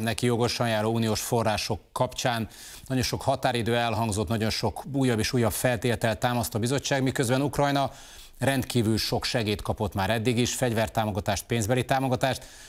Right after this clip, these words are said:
Ön szerint az elképzelhető, hogy valóban ezekből a különböző kohéziós alapokból Magyarország nem kap végül pénzt, hanem esetleg Ukrajnának juttatnak még több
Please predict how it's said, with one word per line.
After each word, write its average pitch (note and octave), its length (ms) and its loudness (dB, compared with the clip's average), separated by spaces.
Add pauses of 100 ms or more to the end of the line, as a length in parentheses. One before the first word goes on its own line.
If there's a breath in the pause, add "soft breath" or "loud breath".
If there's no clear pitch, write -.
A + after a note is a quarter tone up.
(100)
Ön C3+ 160 2
szerint F3 300 0
az C#3+ 100 2
elképzelhető, C#3 880 2
hogy G#2+ 280 2
valóban A#2 360 2
ezekből A2+ 360 0
a G#2+ 80 0
különböző A2+ 380 0
kohéziós A2 640 0
alapokból A2 640 0 (280 loud breath)
Magyarország B2 640 2
nem A#2+ 220 0
kap - 200 0
végül B2+ 400 2
pénzt, B2+ 260 0
hanem B2 160 0
esetleg A#2 320 0
Ukrajnának A2+ 640 0
juttatnak A2+ 520 -2
még A2 220 2
több A#2 280 0